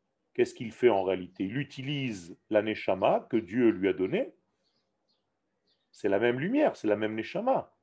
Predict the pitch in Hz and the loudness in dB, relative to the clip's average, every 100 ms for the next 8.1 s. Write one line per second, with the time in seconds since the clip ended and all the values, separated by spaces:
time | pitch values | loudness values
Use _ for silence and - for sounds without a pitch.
0 | _ _ _ _ 117 135 180 - 135 120 | _ _ _ _ 0 8 10 10 8 4
1 | - - 147 - - 95 117 107 101 120 | 0 6 6 4 0 4 4 4 4 6
2 | 120 - 101 185 269 170 113 117 - - | 6 4 4 6 6 4 2 0 -2 -8
3 | - 202 170 151 175 - 110 104 _ _ | -8 -6 -2 -2 -4 -8 -12 -14 _ _
4 | _ _ _ _ _ _ _ _ _ _ | _ _ _ _ _ _ _ _ _ _
5 | _ _ 110 123 123 - 123 - 190 - | _ _ 2 2 2 -2 -2 0 0 -2
6 | 170 175 139 123 147 107 82 92 98 - | -6 -6 -2 6 8 8 4 -2 -4 2
7 | 110 107 - 147 113 87 98 90 220 427 | 4 4 8 8 8 2 -6 0 0 0
8 | - | -2